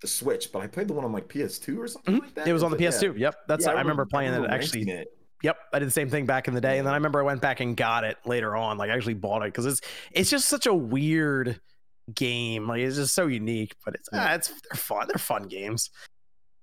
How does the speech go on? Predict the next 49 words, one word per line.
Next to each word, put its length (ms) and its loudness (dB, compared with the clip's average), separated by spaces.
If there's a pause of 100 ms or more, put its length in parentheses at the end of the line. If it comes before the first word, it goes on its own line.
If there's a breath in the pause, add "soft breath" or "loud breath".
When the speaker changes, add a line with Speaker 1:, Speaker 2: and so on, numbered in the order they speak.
Speaker 2:
Uh, 380 2
Sea 360 2
of 100 2
Stars. 680 2
All 80 2
right. 160 2
So 140 2
Sea 200 2
of 60 2
Stars 280 2
has 180 2
a 40 -2
demo 280 2
as 120 0
well. 400 2 (300 loud breath)
I 80 0
downloaded 460 2
it. 100 -2
I 80 2
didn't 160 0
get 80 0
a 40 -4
chance 160 2
to 60 -4
<laughs> 80 -2
play 200 2
it 40 2
yet. 320 0 (440 loud breath)
It's, 580 0
I 240 2
really 240 4
want 220 0
to 40 0
play 220 2
it 80 -2
though. 100 0
I 80 4
might 160 4
actually 220 0
play 160 2
this 140 0
one 120 0
before 220 0
I 20 -2
play 160 -2
Octopath, 600 -2
to 80 -14
be 80 -4
honest. 480 -4